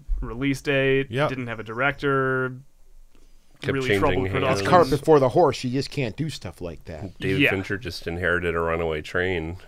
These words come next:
Speaker 2: Yeah.
Speaker 3: making that movie, and he didn't even have final cut or final says. They, it was
Speaker 1: Yeah.
Speaker 3: like what happened with Robert Altman and Popeye. They just fired him before production was even
Speaker 2: <laughs>
Speaker 3: finished and cut together what they had, saw if they needed any reshoots.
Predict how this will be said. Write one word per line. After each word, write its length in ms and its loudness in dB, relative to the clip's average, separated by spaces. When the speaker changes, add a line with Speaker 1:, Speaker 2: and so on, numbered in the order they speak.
Speaker 2:
Yeah. 300 2
Speaker 3:
making 160 -2
that 140 -4
movie, 520 -4
and 320 -6
he 140 -2
didn't 160 0
even 200 -2
have 220 0
final 300 2
cut 300 2
or 60 0
final 300 -2
says. 480 -2
They, 140 -4
it 180 -4
was 120 -8
Speaker 1:
Yeah. 220 -10
Speaker 3:
like 220 -2
what 120 -2
happened 400 -2
with 220 -6
Robert 240 -4
Altman 240 -2
and 100 -8
Popeye. 480 -8
They 100 -10
just 160 -16
fired 280 -8
him 120 -6
before 400 -10
production 400 -4
was 140 -6
even 160 0
Speaker 2:
<laughs> 0 -
Speaker 3:
finished 520 -4
and 240 -6
cut 140 -2
together 280 2
what 140 2
they 140 4
had, 480 4
saw 380 2
if 100 -2
they 120 -2
needed 360 -2
any 200 -2
reshoots. 680 -6